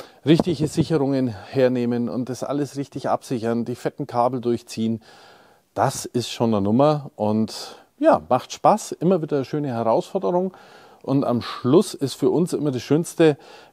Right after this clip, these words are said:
wenn dann der Kunde ein Strahlen im Gesicht hat, weil's ihm gefällt, weil er zufrieden ist, weil man nichts mehr sieht. Und das ist eigentlich für mich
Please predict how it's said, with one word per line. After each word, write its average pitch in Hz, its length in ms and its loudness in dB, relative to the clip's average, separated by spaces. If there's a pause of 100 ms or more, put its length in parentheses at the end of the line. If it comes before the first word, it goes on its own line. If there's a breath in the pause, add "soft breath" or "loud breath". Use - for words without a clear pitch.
wenn 123 180 2
dann 127 140 2
der 117 100 4
Kunde 147 380 0
ein 113 140 -2
Strahlen 120 400 0
im 139 100 -2
Gesicht 127 400 -8
hat, - 180 -6
weil's 110 240 0
ihm 104 100 -6
gefällt, 131 340 0
weil 113 160 2
er 107 80 0
zufrieden 127 480 -4
ist, 123 240 -4
weil 110 120 2
man 107 300 0
nichts - 320 0
mehr 143 160 0
sieht. 170 300 -4
Und 131 160 -4
das 143 160 -4
ist - 200 -10
eigentlich 156 360 0
für 127 160 -4
mich 160 320 -4